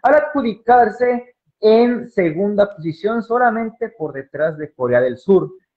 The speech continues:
Analizando más a detalle esto, el día de ayer se rompieron récords que no se tenían desde mil novecientos noventa y seis. Las surcoreanas, sin duda alguna, son las favoritas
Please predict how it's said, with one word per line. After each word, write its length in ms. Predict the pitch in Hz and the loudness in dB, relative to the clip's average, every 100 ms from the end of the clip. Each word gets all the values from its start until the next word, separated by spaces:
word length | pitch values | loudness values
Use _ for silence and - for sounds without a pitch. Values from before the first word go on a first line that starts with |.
| _ _ _ | _ _ _
Analizando 680 | - 180 196 220 208 277 302 | -2 2 4 4 2 0 0
más 180 | 294 294 | 2 4
a 80 | 285 | 4
detalle 680 | 233 - 226 233 226 202 208 | 4 2 2 2 6 6 6
esto, 640 | 202 - 233 240 254 - - | 4 2 4 6 4 0 -2
el 180 | 156 | -2
día 140 | 151 208 | 2 2
de 60 | 214 | 2
ayer 300 | 180 208 214 | 2 0 0
se 140 | 214 | -4
rompieron 640 | 180 151 - 180 208 190 | -4 -6 -2 0 0 -2
récords 640 | 151 151 185 - 214 220 214 | 0 0 0 0 2 2 -2
que 120 | - 156 | -10 -8
no 140 | 170 | -8
se 140 | - | -10
tenían 520 | 139 160 160 170 190 185 | -10 -10 -8 -8 -8 -4
desde 320 | 170 143 147 | -4 -2 -4
mil 220 | 165 190 | -4 -6
novecientos 760 | 196 160 147 165 170 170 180 143 | -4 -4 -6 -8 -14 -10 -10 -8
noventa 400 | 131 147 156 135 | -6 -6 -6 -10
y 80 | |
seis. 400 | 123 175 190 196 - _ _ | -6 0 0 0 -8 _ _
Las 220 | 143 143 | -2 0
surcoreanas, 840 | - 170 - 170 180 208 233 240 - | 2 0 2 2 4 4 4 2 0
sin 100 | 185 | 2
duda 200 | 196 220 | 4 4
alguna, 340 | 196 214 220 | 2 0 -2
son 220 | 208 214 | -2 -2
las 200 | 226 208 | 0 0
favoritas 480 | 185 165 175 196 - | 0 0 0 0 -4